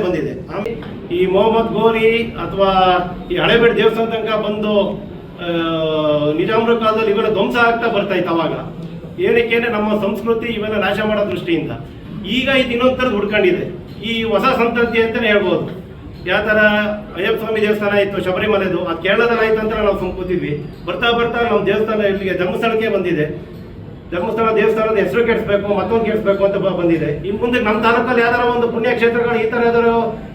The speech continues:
ಒಂದು ಗ್ರಾಮೀಣಾಭಿವೃದ್ಧಿ ರಕ್ತಕ್ಕೆ ಕೆಲಸ ಮಾಡ್ತಾರೆ ಕ್ಷೇತ್ರಗಳು ಬಂದರೂ ಅದು ಆಶ್ಚರ್ಯ ಪಡಬೇಕಾಗಿಲ್ಲ. ಆದ್ರಿಂದ ಇನ್ನು ಮುಂದಕ್ಕೆ ಸರ್ಕಾರದೂ ಅಷ್ಟೇ, ಬರುವಂಥ ಸರ್ಕಾರಗಳು ಈಗಿರೋ ಸರ್ಕಾರ ಒತ್ತಾಯಿಸೋದು ಏನಂತ ಹೇಳಿದ್ರೆ,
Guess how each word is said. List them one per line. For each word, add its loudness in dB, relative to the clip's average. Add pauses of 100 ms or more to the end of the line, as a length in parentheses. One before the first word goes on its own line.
(100)
ಒಂದು -2
ಗ್ರಾಮೀಣಾಭಿವೃದ್ಧಿ 4
ರಕ್ತಕ್ಕೆ -4
ಕೆಲಸ -2
ಮಾಡ್ತಾರೆ -2
ಕ್ಷೇತ್ರಗಳು -2 (540)
ಬಂದರೂ 0
ಅದು 0
ಆಶ್ಚರ್ಯ 0
ಪಡಬೇಕಾಗಿಲ್ಲ. -2 (720)
ಆದ್ರಿಂದ 0 (440)
ಇನ್ನು 0
ಮುಂದಕ್ಕೆ 0 (120)
ಸರ್ಕಾರದೂ 2
ಅಷ್ಟೇ, 0
ಬರುವಂಥ 0
ಸರ್ಕಾರಗಳು 0
ಈಗಿರೋ 2
ಸರ್ಕಾರ 0
ಒತ್ತಾಯಿಸೋದು 2
ಏನಂತ 2
ಹೇಳಿದ್ರೆ, -2